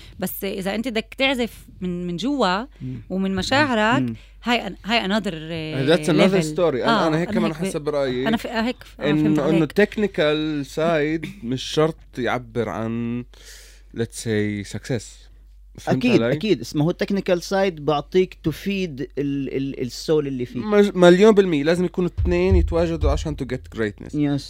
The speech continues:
Speaker 3: ينفعش واحد
Speaker 2: بالضبط.
Speaker 3: آه، واحد
Speaker 1: مم،
Speaker 3: لا،
Speaker 1: مم.
Speaker 3: يعني، إنه
Speaker 2: بالضبط.
Speaker 1: مم، مم.
Speaker 3: بس بيساعد، يعني، ساعدك إنك أنت حبيت هالكاركتر، ساعدك إنه لا، أنا بدي أساوي هالشيء.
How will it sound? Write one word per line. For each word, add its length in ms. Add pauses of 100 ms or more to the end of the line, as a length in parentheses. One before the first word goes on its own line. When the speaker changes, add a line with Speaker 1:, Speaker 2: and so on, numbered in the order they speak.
Speaker 3:
ينفعش 480
واحد 300
Speaker 2:
بالضبط. 120
Speaker 3:
آه، 180
واحد 260
Speaker 1:
مم، 140
Speaker 3:
لا، 120
Speaker 1:
مم. 100
Speaker 3:
يعني، 160
إنه 60
Speaker 2:
بالضبط. 280
Speaker 1:
مم، 280
مم. 340
Speaker 3:
بس 180
بيساعد، 560
يعني، 600 (220)
ساعدك 480
إنك 220
أنت 200
حبيت 380
هالكاركتر، 800 (360)
ساعدك 460
إنه 640
لا، 160 (100)
أنا 80
بدي 120
أساوي 300
هالشيء. 500